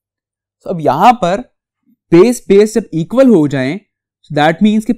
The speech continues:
पावर भी आपस में इक्वल है। So that means यहां पे आपके पास number of half life की वैल्यू आ जाएगी, which is four। So t is equals to four, which means number of half lives कितनी है, that is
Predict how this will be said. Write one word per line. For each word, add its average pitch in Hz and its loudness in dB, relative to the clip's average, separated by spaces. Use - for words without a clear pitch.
पावर 139 2
भी 214 2
आपस 220 0
में 254 2
इक्वल 240 0
है। 202 -4
So - -10
that 175 0
means 208 0
यहां 185 -4
पे 233 -6
आपके - -14
पास 269 -4
number 170 -2
of 214 -10
half 170 -2
life 262 0
की 247 0
वैल्यू 156 0
आ 131 -2
जाएगी, 135 -4
which 147 -6
is 240 -6
four। 170 2
So - -20
t 202 -6
is 190 -8
equals 190 -4
to 220 -8
four, 208 4
which 196 -10
means 196 -6
number 170 -2
of 208 -4
half 156 0
lives 180 -4
कितनी 220 -6
है, 247 -4
that 170 0
is 269 -6